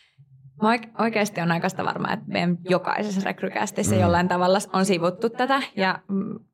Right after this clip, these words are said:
Speaker 1: varsin vanha virsi, eli älä lupaa mitään, mitä sä et voi toteuttaa.
Speaker 2: Mm.
Speaker 1: Ja viesti edes huonosti, kun se, et sä et viesti
Speaker 2: Mm.
Speaker 1: mitään, tai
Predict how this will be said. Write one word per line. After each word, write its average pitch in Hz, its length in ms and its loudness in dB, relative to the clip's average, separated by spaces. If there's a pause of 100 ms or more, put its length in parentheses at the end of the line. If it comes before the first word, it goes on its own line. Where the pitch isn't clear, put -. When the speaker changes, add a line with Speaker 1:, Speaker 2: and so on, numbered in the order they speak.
(360)
Speaker 1:
varsin 196 340 4
vanha 220 300 4
virsi, 190 480 2 (520)
eli 165 380 2
älä 226 320 2
lupaa 220 320 4
mitään, 175 400 4
mitä 165 180 0
sä 170 160 0 (160)
et 170 220 0
voi 170 160 0
toteuttaa. - 760 0
Speaker 2:
Mm. 82 200 -2 (500)
Speaker 1:
Ja 180 260 2 (1000)
viesti 311 440 4
edes 226 300 2
huonosti, 180 580 2
kun - 180 -4
se, 180 160 0
et 170 100 -6
sä - 100 -4
et - 100 -8
viesti - 260 -4
Speaker 2:
Mm. 185 60 0
Speaker 1:
mitään, 175 400 -2
tai 185 340 2